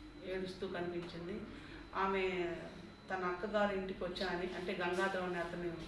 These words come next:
భార్య, ఆమె అక్క, So అక్కడికి వచ్చానని, తను రెండు నెలలు, మూడు నెలల క్రితం ఇక్కడికి వచ్చానని, ఇక్కడ ఒక బిడ్డను ప్రసవించి తను ఇక్కడే ఉంటున్నానని, తనకున్న ఒక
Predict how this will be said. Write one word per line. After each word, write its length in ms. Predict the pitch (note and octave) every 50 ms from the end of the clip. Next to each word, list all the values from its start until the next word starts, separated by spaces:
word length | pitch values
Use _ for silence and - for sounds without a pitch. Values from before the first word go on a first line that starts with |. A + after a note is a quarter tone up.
| - - - - -
భార్య, 440 | F3 F3 F3 F3 F3 F3+ G3+ G#3 G#3 G3+ - - - -
ఆమె 160 | F#3 F#3 F3+
అక్క, 420 | E3 D#3+ D#3+ - - F#3+ D#3+ G3+ - - - - - - - - - - - - - - - -
So 60 | - G3+
అక్కడికి 340 | G3 F#3+ G3+ G3 F#3+ F#3+
వచ్చానని, 560 | F#3+ F3+ F3+ - - A3 G#3 G3+ F#3+ G3 G3+ A#3
తను 240 | - F#3 F#3 F3+
రెండు 160 | F3+ F3 F3 F3
నెలలు, 260 | E3+ E3 - - E3+
మూడు 140 | F3 F3 F3
నెలల 120 | F3 F3
క్రితం 300 | F3+ F3+ F3+ F3 - F#3
ఇక్కడికి 280 | F3+ F3 E3 D#3+ - D#3
వచ్చానని, 480 | D#3 - - F#3 E3+ F3 E3 E3+ F3+ - - - - - - - - -
ఇక్కడ 160 | G#3 G3+ G3+ G3+
ఒక 140 | G3 F#3+ F#3+ F#3 F#3 F3+ F3 F3 F3 F3 E3+ -
బిడ్డను 280 | F3+ F3+ F3 F#3+ G3+ G3+
ప్రసవించి 480 | - F3+ F3 F3 - - F#3+ - - -
తను 160 | F#3 F3 E3+
ఇక్కడే 200 | E3+ F3 F3+ F#3
ఉంటున్నానని, 720 | F3 E3+ E3+ E3+ E3+ E3+ E3+ E3 D#3+ D#3+ E3 D#3+ D3 -
తనకున్న 440 | - G3 G3 G3 F#3+ G3 F#3+ G3+ A3
ఒక 520 | A3 G#3 G3+ G#3 F#3+ F3+ E3+ D#3+ - -